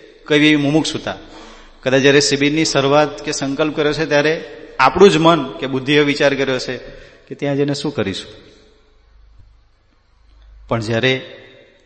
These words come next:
overall વિચાર કરીએ, શિબિરના અંતે વિચાર કરીએ, ત્યારે આપણને કેવળ અને કેવળ સ્વામીજીની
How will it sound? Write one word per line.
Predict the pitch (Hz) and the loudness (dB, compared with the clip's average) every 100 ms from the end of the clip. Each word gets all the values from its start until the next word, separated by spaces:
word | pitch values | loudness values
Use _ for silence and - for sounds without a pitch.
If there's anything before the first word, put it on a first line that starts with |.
| _ _ 131 | _ _ 0
overall | 123 160 165 143 | 6 6 6 4
વિચાર | 113 120 117 | 0 0 0
કરીએ, | 117 110 104 92 - - - - | -2 -4 -4 -6 -16 -20 -20 -16
શિબિરના | - 120 120 117 | -10 -4 -4 -2
અંતે | 113 107 139 | -6 -4 -4
વિચાર | 117 - 104 | -4 -4 -6
કરીએ, | 101 107 104 90 | -6 -8 -10 -12
ત્યારે | - - - 110 | -18 -18 -8 -4
આપણને | 104 110 107 | -4 -6 -10
કેવળ | 104 110 110 110 | -10 -8 -6 -6
અને | 107 | -8
કેવળ | 104 107 110 | -10 -10 -10
સ્વામીજીની | - 101 110 101 107 | -10 -12 -12 -12 -12